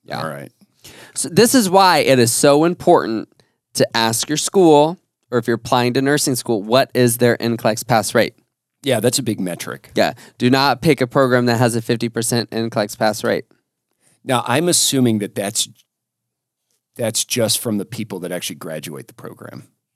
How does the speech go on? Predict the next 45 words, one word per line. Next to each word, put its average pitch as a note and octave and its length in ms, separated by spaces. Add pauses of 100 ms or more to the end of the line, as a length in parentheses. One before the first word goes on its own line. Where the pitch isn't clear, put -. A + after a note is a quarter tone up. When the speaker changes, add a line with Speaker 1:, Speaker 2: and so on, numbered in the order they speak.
(180)
Speaker 2:
Like, - 160
if A2 100
they B2 100
have G#2+ 100
dropouts, F#2 600
that - 120
doesn't E2+ 360
go - 80
Speaker 1:
That's A#2+ 220
Speaker 2:
against C#3+ 160
Speaker 1:
another A#2 260
Speaker 2:
that - 80
Speaker 1:
question G2+ 360
Speaker 2:
number. - 120
Speaker 1:
to - 80
ask. F2 480
Speaker 2:
Yeah. D#2 340 (180)
How - 100
Speaker 1:
That's A2 120
Speaker 2:
many A2+ 120
Speaker 1:
another G#2+ 220
Speaker 2:
people F2+ 140
make F#2+ 260
it - 400 (100)
Speaker 1:
Right, G2+ 320
Speaker 2:
to - 40
Speaker 1:
through A2 100
Speaker 2:
the G#2+ 60
Speaker 1:
your G#2 120
Speaker 2:
end? D#2 80
Speaker 1:
program. F#2 580 (100)
Speaker 2:
Yeah. D2+ 260 (160)
Speaker 1:
Luckily, F3 380
we C3+ 120
had, A#2+ 160
like, G2 220
a F#2+ 60
high E2+ 260
pass - 380
rate. D2+ 200
It F2 40
was, F#2 180
like, G2 160
ninety-seven F2+ 680
percent. - 420